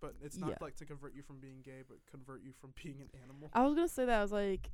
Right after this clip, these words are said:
Speaker 2: as soon as he said, like, as soon as, like, the doctor or whatever was like, "Oh, animals, um,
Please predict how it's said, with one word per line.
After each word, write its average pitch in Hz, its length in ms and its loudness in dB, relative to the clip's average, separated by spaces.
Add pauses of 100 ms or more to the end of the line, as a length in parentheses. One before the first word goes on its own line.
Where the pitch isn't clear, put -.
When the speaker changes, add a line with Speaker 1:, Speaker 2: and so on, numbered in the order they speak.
Speaker 2:
as 214 120 2
soon 262 240 0
as 294 160 0
he 269 120 0
said, 220 340 -2
like, 190 380 -2 (160)
as 202 100 -4
soon 220 100 -2
as, 226 120 0
like, 190 220 0
the 180 480 0
doctor 185 320 -2
or 180 40 -2
whatever 180 320 -4
was 170 140 -6
like, 151 300 -6 (480)
"Oh, 214 280 4
animals, 208 960 0
um, 180 540 -6